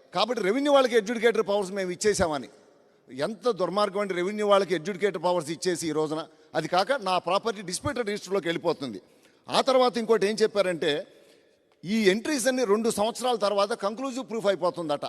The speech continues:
మార్కెటబుల్ టైటిల్ వచ్చేస్తుంది. ఎందుకంటే నేను అన్ని చట్టాలు, అన్ని సెక్షన్లు చెప్పనండి, రెండు మూడే చెప్తాను, మిగతా మిత్రులు చెప్పాలి కాబట్టి. ఇంకా ఒక దుర్మార్గం ఏమిటంటే, నేను ఇచ్చినటువంటి సమాచారం రెవెన్యూ వాళ్ళకి తప్పైనా,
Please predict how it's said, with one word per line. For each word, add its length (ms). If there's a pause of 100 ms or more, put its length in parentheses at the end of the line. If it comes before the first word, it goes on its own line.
(120)
మార్కెటబుల్ 500
టైటిల్ 280
వచ్చేస్తుంది. 500 (800)
ఎందుకంటే 340
నేను 200
అన్ని 160
చట్టాలు, 300
అన్ని 160
సెక్షన్లు 380
చెప్పనండి, 300
రెండు 180
మూడే 180
చెప్తాను, 360
మిగతా 240
మిత్రులు 440 (320)
చెప్పాలి 280
కాబట్టి. 400 (520)
ఇంకా 240
ఒక 120
దుర్మార్గం 480
ఏమిటంటే, 580 (360)
నేను 260
ఇచ్చినటువంటి 540
సమాచారం 560
రెవెన్యూ 380
వాళ్ళకి 220
తప్పైనా, 560